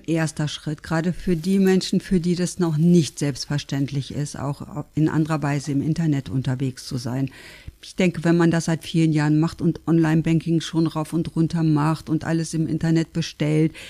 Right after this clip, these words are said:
geht man etwas anders damit um und dann traut man sich vielleicht auch eher dann so eine Plattform, äh, zu nutzen, in der dann sp-, nicht Waren verkauft werden, sondern Termine verkauft werden, so könnte man's ja an der Stelle nennen.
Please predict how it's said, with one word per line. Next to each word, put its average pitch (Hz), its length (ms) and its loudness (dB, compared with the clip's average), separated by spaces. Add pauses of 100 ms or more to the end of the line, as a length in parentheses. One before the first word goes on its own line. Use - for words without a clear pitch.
(140)
geht 196 180 2
man 175 200 8
etwas 170 380 0
anders 208 400 6
damit 165 320 4
um 196 200 4
und 160 140 6
dann 156 100 2
traut - 280 -4
man 160 160 4
sich 160 100 -8
vielleicht 160 300 -2
auch 151 180 -2
eher 160 300 2
dann 147 280 2
so 147 200 -4
eine 143 340 0
Plattform, 147 640 -2 (500)
äh, 156 320 0
zu 170 140 -2
nutzen, 165 540 4
in 160 180 6
der 156 180 2
dann 147 300 2
sp-, - 100 -12 (200)
nicht 160 500 -2 (260)
Waren 175 320 4
verkauft 180 500 0
werden, 175 220 4
sondern 160 260 2
Termine 180 400 8
verkauft 135 480 -2
werden, 135 180 4
so 143 140 -2
könnte 147 300 2
man's 143 240 2
ja 135 80 0
an 139 100 2
der 135 140 0
Stelle 139 320 -2
nennen. 139 340 6